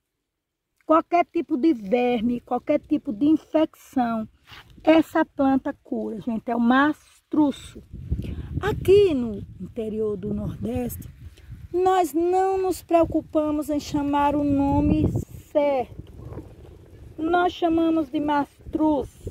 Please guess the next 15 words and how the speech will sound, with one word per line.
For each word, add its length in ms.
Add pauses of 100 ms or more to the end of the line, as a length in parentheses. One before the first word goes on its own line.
(680)
Mastruz. 720 (1040)
O 80
mastruz, 720
ó, 80
essa 320
riqueza 600
aqui, 380
ó. 60 (880)
Esse 260
aqui 380
eu 200
trouxe 340
lá 340 (440)
da 100
rua. 500